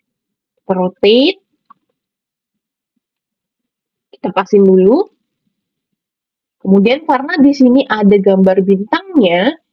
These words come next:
jadi aku juga mau ambil bintangnya yang ada di sini, teman-teman. Kita taruh aja, terus kita atur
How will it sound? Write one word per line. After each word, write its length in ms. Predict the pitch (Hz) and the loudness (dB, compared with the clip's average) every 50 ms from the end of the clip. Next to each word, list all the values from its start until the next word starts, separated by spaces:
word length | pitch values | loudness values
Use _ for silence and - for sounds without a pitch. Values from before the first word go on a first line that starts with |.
| _ _ _ - | _ _ _ -2
jadi 320 | 202 233 233 294 330 330 | 0 2 2 2 0 0
aku 80 | 349 330 | 0 2
juga 320 | 247 247 202 196 247 269 | 2 2 2 2 0 2
mau 240 | 262 262 240 254 262 - - | 2 2 2 0 0 -2 -4
ambil 480 | 214 208 208 196 226 247 269 269 262 | -4 -2 0 2 2 4 4 2 2
bintangnya 800 | 220 202 214 220 214 226 - - 196 202 208 208 208 214 214 220 226 - | 2 2 0 0 -2 -4 -6 -6 -4 -2 0 0 0 2 0 0 -2 -2
yang 160 | 214 185 _ | -4 -4 _
ada 320 | _ - - 175 175 185 | _ -20 -12 -4 -2 -2
di 160 | 185 185 190 190 | 0 0 -2 -6
sini, 320 | - - 185 185 196 190 | -4 -2 0 0 0 -2
teman-teman. 400 | - - 175 - - 254 - - _ _ _ _ _ _ _ _ _ _ _ _ _ _ _ _ _ _ _ _ _ _ _ _ _ _ _ _ _ _ _ _ _ _ _ _ _ _ _ _ _ _ _ _ _ _ _ _ _ _ _ _ _ _ _ _ _ _ _ _ _ _ _ _ _ _ _ _ _ | -4 -8 -18 -18 -20 -20 -20 -20 _ _ _ _ _ _ _ _ _ _ _ _ _ _ _ _ _ _ _ _ _ _ _ _ _ _ _ _ _ _ _ _ _ _ _ _ _ _ _ _ _ _ _ _ _ _ _ _ _ _ _ _ _ _ _ _ _ _ _ _ _ _ _ _ _ _ _ _ _
Kita 240 | - - - - _ | -12 -10 -10 -12 _
taruh 320 | - 170 170 175 175 - | -18 -16 -14 -14 -12 -8
aja, 560 | - 180 180 - - 196 190 196 208 226 277 | -6 -6 -4 -2 0 0 0 2 0 -2 -2
terus 800 | 381 427 _ _ _ _ _ _ _ _ _ _ _ _ _ - | -4 -8 _ _ _ _ _ _ _ _ _ _ _ _ _ -12
kita 240 | - - 196 - - | -8 -8 -8 -8 -10
atur 320 | - 180 _ - - 208 | -18 -20 _ -6 -6 -6